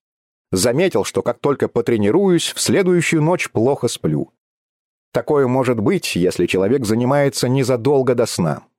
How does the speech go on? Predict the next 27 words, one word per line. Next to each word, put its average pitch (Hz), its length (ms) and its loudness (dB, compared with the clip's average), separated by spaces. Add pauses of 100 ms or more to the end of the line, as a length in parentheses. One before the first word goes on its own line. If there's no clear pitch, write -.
Нервной 143 420 2
системе 147 460 -2
нужно 143 340 0
около 139 360 -2
двух 113 300 0
часов, - 420 -2
чтобы 101 240 -2
настроиться 131 540 0
на 117 80 2
режим 123 320 0
покоя. 101 440 -2 (440)
Так 180 180 -2
что 156 220 0
с 110 100 -6
беговой 147 380 2
дорожки 147 420 0
сразу 131 400 0
переместиться 131 600 0
в - 60 -10
кровать — - 600 -2 (120)
плохая 87 520 0
идея. 71 360 -4 (880)
Кстати, 151 520 0 (240)
примите 151 500 2
это 165 300 0
как 156 240 -2
рекомендацию 131 840 0